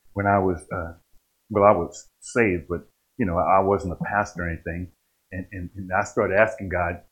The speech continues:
you know, at one point, you, you've heard me say this before, that, uh, "God, I want it to be like it was before. I'm sick of me." You know, I, I, I've been saved for,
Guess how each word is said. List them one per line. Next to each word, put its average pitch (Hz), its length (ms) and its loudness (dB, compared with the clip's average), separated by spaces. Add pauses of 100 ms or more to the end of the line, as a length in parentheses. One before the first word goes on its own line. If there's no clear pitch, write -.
(220)
you 110 80 -2
know, 92 300 -4 (340)
at 85 100 -12
one 95 180 -6
point, 98 340 -6
you, 101 140 -4
you've 98 220 -8
heard 98 220 4
me 87 100 -4
say 113 180 0
this - 180 -2
before, 92 480 -6 (340)
that, 95 280 -2
uh, 85 220 -8 (340)
"God, 113 160 8
I 107 40 8
want 101 240 0
it - 20 -2
to 82 60 -2
be 92 80 0
like 82 240 -2
it 80 40 -6
was 82 240 -6
before. 82 300 -8
I'm 82 80 -10
sick - 240 -6
of 80 60 -14
me." 76 160 -14 (2250)
You 104 100 -10
know, 82 180 -14 (100)
I, - 340 -10
I, - 1080 -12
I've 87 80 -4
been 92 120 -8
saved 95 380 -6
for, 85 120 -10